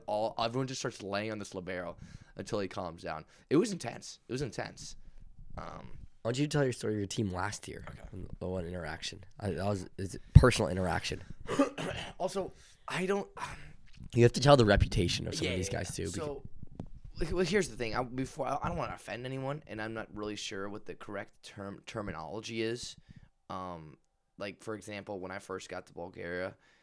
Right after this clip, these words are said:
Speaker 1: they called the certain ethnicity that kinda, the, the homeless and whatever, and very common, gypsies. I think, I think maybe they called Romas, too. I'm not really sure. Um, but I, I, I, I'm sorry if I don't know any better. I, I, I mean, or I don't really
Speaker 2: It's,
Speaker 1: know.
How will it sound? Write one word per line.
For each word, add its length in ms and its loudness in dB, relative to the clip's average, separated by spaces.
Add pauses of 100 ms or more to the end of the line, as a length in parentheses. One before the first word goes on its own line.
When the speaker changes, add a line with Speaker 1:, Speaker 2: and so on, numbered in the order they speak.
(140)
Speaker 1:
they 100 -12
called 380 -4 (380)
the 240 -6 (120)
certain 320 -6
ethnicity 640 -10
that 140 -10
kinda, 320 -12
the, 260 -10
the 120 -12 (100)
homeless 400 -8
and 100 -12
whatever, 500 -4
and 280 -14
very 160 -8
common, 400 -12
gypsies. 640 -10
I 100 -6
think, 320 -10
I 80 -10
think 300 -12
maybe 180 -6
they 80 -6
called 280 -8
Romas, 440 -8
too. 320 -8
I'm 120 -14
not 120 -12
really 220 -6
sure. 480 -10 (720)
Um, 460 -8 (160)
but 120 -6 (300)
I, 100 -2
I, 100 -2 (120)
I, 80 -6 (160)
I'm 120 -6
sorry 440 -4 (100)
if 100 -14
I 80 -8
don't 160 -10
know 80 -10
any 140 -10
better. 340 -8
I, 40 -8 (100)
I, 180 -6
I 40 -10
mean, 180 -12
or 260 -12
I 60 -10
don't 120 -8
really 120 10
Speaker 2:
It's, 120 10
Speaker 1:
know. 60 -2